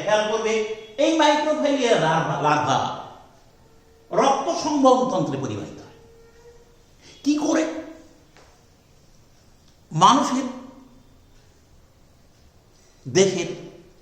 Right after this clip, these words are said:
ওই লসিকা গ্রন্থি থেকে লসিকা বাহের মাধ্যমে রক্ত সংবহন তন্ত্রে যায়। কি করে যায়? ওই লসিকা গ্রন্থি থেকে লসিকা বাহ, প্রধান লসিকা বাহ, দক্ষিণ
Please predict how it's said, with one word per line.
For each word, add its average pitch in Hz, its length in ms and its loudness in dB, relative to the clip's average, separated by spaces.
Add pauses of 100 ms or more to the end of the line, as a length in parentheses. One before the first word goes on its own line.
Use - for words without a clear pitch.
(160)
ওই 277 120 0
লসিকা 302 380 6
গ্রন্থি 233 460 0
থেকে 175 260 -10 (720)
লসিকা 269 380 2
বাহের 226 380 0
মাধ্যমে 151 420 -2 (180)
রক্ত 240 360 2
সংবহন 120 500 -2
তন্ত্রে 95 320 -10
যায়। - 160 -18 (180)
কি 262 140 -4
করে 269 260 -4
যায়? 214 240 -8 (2000)
ওই 285 140 4 (120)
লসিকা 240 420 2
গ্রন্থি 180 520 -4
থেকে 156 300 -10 (1300)
লসিকা 285 600 4
বাহ, 127 220 4 (1000)
প্রধান 294 340 8 (120)
লসিকা 233 380 2
বাহ, - 200 -2 (540)
দক্ষিণ 302 500 4